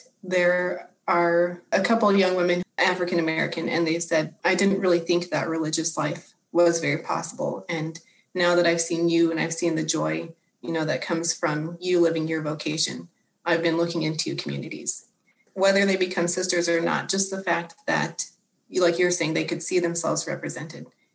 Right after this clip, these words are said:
and say, "Oh, maybe that is possible for me too." While I didn't have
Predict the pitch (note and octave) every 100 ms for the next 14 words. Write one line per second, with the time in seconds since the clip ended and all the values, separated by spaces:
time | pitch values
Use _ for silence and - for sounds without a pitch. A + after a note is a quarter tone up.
0 | - E3+ D3+ D#3+ - G#3 A#3+ A#3 A3 A3+
1 | A3+ G#3+ - - - D#3 - - D3+ D#3
2 | C#3+ - - - - _ _ - E3+ F3+
3 | F#3 F#3+ F#3 G3 G3 D#3+ D#3